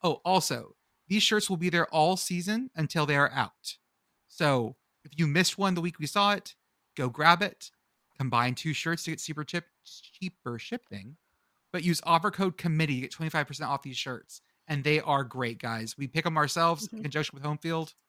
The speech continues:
Speaker 1: Amazing. Well, why don't we just go to Cal Auburn? That was fucking stupid.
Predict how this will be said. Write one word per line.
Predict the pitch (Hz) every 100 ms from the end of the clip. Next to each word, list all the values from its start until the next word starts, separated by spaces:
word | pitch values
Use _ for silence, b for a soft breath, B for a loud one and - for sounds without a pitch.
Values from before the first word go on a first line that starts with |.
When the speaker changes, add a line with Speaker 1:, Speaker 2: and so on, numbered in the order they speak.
| _ _ _ _
Speaker 1:
Amazing. | 143 104 92 _ -
Well, | 196 220 156
why | 190
don't | 311
we | 320
just | 320 190
go | 170
to | 214
Cal | - 185 185
Auburn? | 190 185 - - _
That | - 165
was | 233 139
fucking | 147 123
stupid. | 120 - 123 143